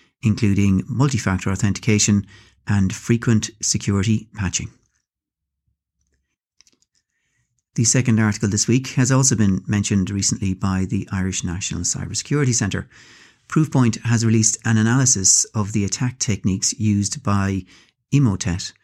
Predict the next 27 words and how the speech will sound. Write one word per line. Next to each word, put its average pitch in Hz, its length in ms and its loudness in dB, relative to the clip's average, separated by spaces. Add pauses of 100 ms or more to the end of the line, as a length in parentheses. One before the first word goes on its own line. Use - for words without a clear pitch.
(240)
one 113 220 2
of 101 120 0
the 104 80 0
most 98 360 -2
active 113 540 0
malware 110 380 2
gangs. 85 400 -4 (680)
If 120 160 -2
you 117 80 2
want 131 180 2
to 131 40 2
see 120 180 4
what 104 200 0
cybersecurity 101 640 0
research 101 440 -2
looks 151 220 2
like, 101 260 -4 (440)
the 110 200 0
article 113 520 0
is 104 180 -2
worth 95 300 -6
a 104 40 -2
read. 107 280 2 (640)
But 104 160 -4
for - 160 -14
everyone 120 320 2
else, 95 380 0